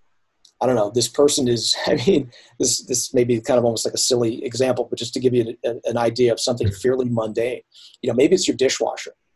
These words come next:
Speaker 1: and your dishwasher's got, like, it's communicating back to the company, you know, it's Whirlpool or something like that, and it's communicating that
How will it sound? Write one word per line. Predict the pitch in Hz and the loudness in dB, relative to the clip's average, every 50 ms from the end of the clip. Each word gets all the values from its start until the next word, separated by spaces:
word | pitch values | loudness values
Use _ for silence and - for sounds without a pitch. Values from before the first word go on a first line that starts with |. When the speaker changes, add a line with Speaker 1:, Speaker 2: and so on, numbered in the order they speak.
| - - | -6 -4
Speaker 1:
and | 127 | -2
your | 127 123 | 0 2
dishwasher's | 139 180 180 - - 139 135 - 131 120 120 | 2 2 2 2 0 0 2 -2 -2 -2 0
got, | 135 123 123 - - - | 0 0 0 0 -2 -4
like, | 123 107 98 - _ _ _ - | -4 -4 -4 -8 _ _ _ -8
it's | - 120 - | -8 -6 -6
communicating | - - 127 123 135 147 151 151 147 147 - 143 123 120 117 113 | -4 -2 -2 0 2 4 6 4 4 4 4 2 2 2 2 -2
back | 110 117 110 110 123 - - | -2 -4 -4 -4 -6 -8 -6
to | - - | -4 -2
the | 113 107 | -2 -2
company, | - - 123 120 120 120 113 110 107 | -4 -4 -4 -4 -2 -2 -2 -4 -4
you | 110 117 120 113 | -6 -6 -4 -4
know, | 110 107 104 | -4 -4 -6
it's | 104 - | -8 -8
Whirlpool | 113 110 113 117 117 117 - 117 110 104 | -4 -2 0 0 0 -2 -2 -4 -2 -2
or | 107 104 | -2 -4
something | - - 117 117 117 - | -4 -4 -6 -4 -4 -6
like | 57 58 - - | -6 -6 -8 -6
that, | - 123 - - _ _ _ - - - - _ _ _ - | -6 -6 -6 -6 _ _ _ -20 -20 -20 -20 _ _ _ -2
and | 131 127 | -2 0
it's | 123 123 | 0 -2
communicating | - 135 139 151 170 165 147 - 156 135 135 131 120 | -2 0 4 4 4 4 4 2 2 4 4 4 2
that | 117 - - | 2 0 -2